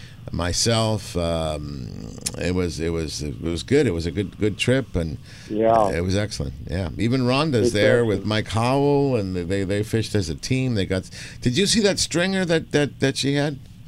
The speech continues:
Speaker 1: That was impressive.
Speaker 2: Oh, yes.
Speaker 1: Very
Speaker 2: Yeah,
Speaker 1: impressive.
Speaker 2: yeah. Very impressive. You
Speaker 1: And,
Speaker 2: bet.
Speaker 1: and her pink
Speaker 2: Good
Speaker 1: rods.
Speaker 2: fishing.
Speaker 1: And her pink rods.
Speaker 2: <laughs>
Speaker 1: Love it.
Speaker 2: Pink rods.
Speaker 1: All right, Jackson. I
Speaker 2: Very
Speaker 1: will
Speaker 2: good.
Speaker 1: see you
Speaker 2: Okay.
Speaker 1: then.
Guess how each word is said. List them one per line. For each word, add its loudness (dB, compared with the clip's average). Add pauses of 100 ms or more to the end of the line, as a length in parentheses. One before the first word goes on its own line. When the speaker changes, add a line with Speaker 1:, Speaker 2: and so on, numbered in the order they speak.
(400)
Speaker 1:
That 4
was 2
impressive. 2
Speaker 2:
Oh, 4
yes. 4 (340)
Speaker 1:
Very 2
Speaker 2:
Yeah, 4
Speaker 1:
impressive. 0
Speaker 2:
yeah. 2 (300)
Very 2
impressive. 0
You 0
Speaker 1:
And, 4
Speaker 2:
bet. 0 (140)
Speaker 1:
and 2
her 2
pink 2
Speaker 2:
Good 0
Speaker 1:
rods. 2
Speaker 2:
fishing. -10 (220)
Speaker 1:
And 0
her 0
pink 4
rods. 2
Speaker 2:
<laughs> 8
Speaker 1:
Love 2
it. 2
Speaker 2:
Pink 0
rods. 2 (380)
Speaker 1:
All 4
right, 6
Jackson. 4
I 6
Speaker 2:
Very 6
Speaker 1:
will 6
Speaker 2:
good. 2
Speaker 1:
see 2
you 4
Speaker 2:
Okay. 4
Speaker 1:
then. 6